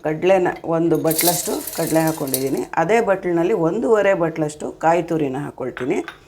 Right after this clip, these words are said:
ಎಷ್ಟೊಂದು ವೆರೈಟಿ ಚಟ್ನಿಗಳು ಮಾಡ್ಬೋದು, ಕಡಲೆಕಾಯಿ ಬೀಜದ ಚಟ್ನಿ ಮಾಡ್ಬೋದು, ಮೆಂತ್ಯ ದೋಸೆಗೆ ಎಲ್ಲನೂ ಚೆನ್ನಾಗಿರುತ್ತೆ. ನಾನಿಲ್ಲಿ ರೆಗ್ಯುಲರ್ ಕಾಯಿ ಚಟ್ನಿ ಅಷ್ಟೇ ಮಾಡ್ತೀನಿ. ಆಗ ಕಡಲೆ ಹಾಕಿದ ಕಪ್ಪಲ್ಲಿ ಒಂದೂವರೆ ಕಪ್ಪಷ್ಟು ಕಾಯಿ ತುರಿ ಲೆಕ್ಕ. ಶುಂಠಿ,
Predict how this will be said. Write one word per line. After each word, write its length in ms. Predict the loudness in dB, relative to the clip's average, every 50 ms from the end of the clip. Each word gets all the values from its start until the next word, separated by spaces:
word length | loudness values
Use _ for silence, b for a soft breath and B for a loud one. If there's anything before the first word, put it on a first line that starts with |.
| B B B B 0
ಎಷ್ಟೊಂದು 400 | 0 0 2 2 2 4 4 6
ವೆರೈಟಿ 440 | 6 6 6 6 6 4 4 0 -2
ಚಟ್ನಿಗಳು 520 | 0 -2 -2 0 -2 -2 -2 0 -2 0
ಮಾಡ್ಬೋದು, 500 | 2 0 0 0 0 -2 -2 0 0 -2
ಕಡಲೆಕಾಯಿ 520 | -2 -2 -2 0 0 0 0 0 0 -2 0
ಬೀಜದ 340 | 0 0 0 2 0 0 0
ಚಟ್ನಿ 300 | -2 -6 -6 -4 -4 -2
ಮಾಡ್ಬೋದು, 460 | 0 0 0 0 0 0 0 0 0
ಮೆಂತ್ಯ 300 | 2 0 0 0 0 0
ದೋಸೆಗೆ 380 | 0 0 0 0 0 0 0
ಎಲ್ಲನೂ 400 | 2 2 2 2 2 2 0 0
ಚೆನ್ನಾಗಿರುತ್ತೆ. 640 | -2 -2 -4 -2 -2 -2 -2 -2 -4 -6 -6 -6 -4
ನಾನಿಲ್ಲಿ 380 | -4 -2 -2 -2 -2 0 0 0
ರೆಗ್ಯುಲರ್ 420 | 0 0 0 2 2 2 2 0
ಕಾಯಿ 240 | 0 0 -2 0 0
ಚಟ್ನಿ 340 | -2 -2 -4 -2 0 -2 -2
ಅಷ್ಟೇ 220 | -2 -4 -6 -4
ಮಾಡ್ತೀನಿ. 500 | -2 -2 -2 -4 -8 -10 -8 -6 -6 -6 b b b b b b b b b b b b b b b b _ _ 2
ಆಗ 180 | 4 4 4
ಕಡಲೆ 580 | 4 0 -2 -8 -10 _ 0 0 2 4 4 6
ಹಾಕಿದ 340 | 6 6 4 4 2 2 2
ಕಪ್ಪಲ್ಲಿ 380 | 2 -2 -2 0 -2 -2 0 0
ಒಂದೂವರೆ 500 | 0 0 0 -2 -2 -2 -2 -2 -2 -4
ಕಪ್ಪಷ್ಟು 500 | -4 -6 -10 -8 -8 -10 -10 -8 -10 -10
ಕಾಯಿ 240 | -6 -4 -2 -2 -2
ತುರಿ 280 | -2 -4 -4 -4 -4 -6 -6
ಲೆಕ್ಕ. 240 | -8 -8 -8 -6 -8 -8 -8 -8 b b b b b b b _ _ _ _ _ _ -20 -20 _ _ _ _ _ _ _ _ _ _ _ _ _ _ _
ಶುಂಠಿ, 460 | -14 -4 0 2 2 2 2 0 -2